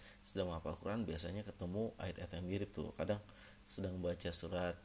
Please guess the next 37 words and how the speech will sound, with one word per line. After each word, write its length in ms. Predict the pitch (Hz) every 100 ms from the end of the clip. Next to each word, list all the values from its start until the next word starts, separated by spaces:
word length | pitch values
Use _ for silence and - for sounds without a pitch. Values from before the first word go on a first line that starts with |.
| -
eh, 800 | 85 85 85 92 87 85 - -
yang 80 | 90
satu, 320 | 90 92 123
tiba-tiba 400 | 98 90 90 117
pindah 240 | - 90 113
ke 160 | 101
surat 160 | - 98 104
yang 160 | 101
lainnya. 320 | 95 98 87 80 - - - - -
Nah, 80 | 90
ini 240 | 90 120
ada 160 | 101 90
ayat-ayat 320 | 92 85 -
miripnya 400 | 95 104 - 82 82 -
yang 160 | 87
berguna 480 | 90 87 85 101 120 - - - -
mengingatkan 480 | 104 95 95 - 90
kita 380 | 87 90 - - - - - - -
agar 240 | 92 90
kita 240 | - -
tidak 320 | 117 - 87 85
salah, 400 | 90 82 87 82 - -
eh, 480 | 90 82 85 - 92
jalan, 320 | 92 104 92
ya, 80 | -
maksudnya 300 | - 90 85
sa-, 160 | 85 -
salah 160 | - 87
jalan, 260 | 87 90 117 - - -
agar 140 | 92 87
kita 180 | 90 117
tidak 300 | 107 87 85
pindah 320 | 92 90 107 - - - - - -
ke 140 | 87 85 87 87 87 87 - - - - - - -
surat 240 | - 98 90
yang 160 | 85 85
lainnya, 320 | 87 110 90